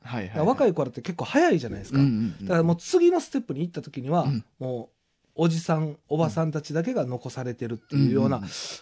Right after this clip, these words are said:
Speaker 2: 結構け-、傾向が多いんじゃないかなって。
Speaker 1: うんうん。
Speaker 2: 別にその時代遅れてずっとやってる人も
Speaker 1: うんうん。
Speaker 2: おるはおるけど、好きでやってる人もおるんで、
Speaker 1: うんうんうん。
Speaker 2: そこら辺は一概には言えないですけど、
Speaker 1: うん。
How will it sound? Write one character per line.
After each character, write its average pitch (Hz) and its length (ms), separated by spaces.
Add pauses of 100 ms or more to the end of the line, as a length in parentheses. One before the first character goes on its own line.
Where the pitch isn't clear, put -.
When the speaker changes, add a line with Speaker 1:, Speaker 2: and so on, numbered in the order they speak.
Speaker 2:
結 294 140
構 202 120
け-、 - 240
傾 302 280
向 311 160
が 277 180
多 277 180
い 175 60
ん 135 100
じ 117 80
ゃ 117 40
な 117 100
い 113 60
か 110 80
な 156 80
っ - 20
て。 202 60
Speaker 1:
う - 20
ん - 20
う - 40
ん。 - 20
Speaker 2:
別 165 120
に 254 140
そ 233 140
の 214 260
時 175 140
代 311 240
遅 311 220 (100)
れ 196 80
て 127 140
ず 151 120
っ - 40
と 165 100
や 143 60
っ 139 40
て 160 160
る 160 120
人 139 160
も 117 260
Speaker 1:
う - 20
ん 110 40
う - 20
ん。 90 160
Speaker 2:
お 208 160
る 127 340
は 127 140
お 147 60
る 147 80
け 123 100
ど、 127 60
好 - 60
き 339 180
で 233 80
や 170 60
っ - 20
て - 60
る 135 80
人 123 100
も 117 120
お 127 60
る 135 120
ん 104 120
で、 113 120
Speaker 1:
う - 20
ん - 20
う - 40
ん - 20
う - 20
ん。 104 320
Speaker 2:
そ 170 160
こ 226 80
ら 233 60
辺 220 100
は 214 80
一 208 160
概 214 120
に 185 80
は 143 40
言 160 80
え 185 40
な 196 100
い 156 80
で 139 80
す - 100
け 180 100
ど、 226 180
Speaker 1:
う - 20
ん。 117 180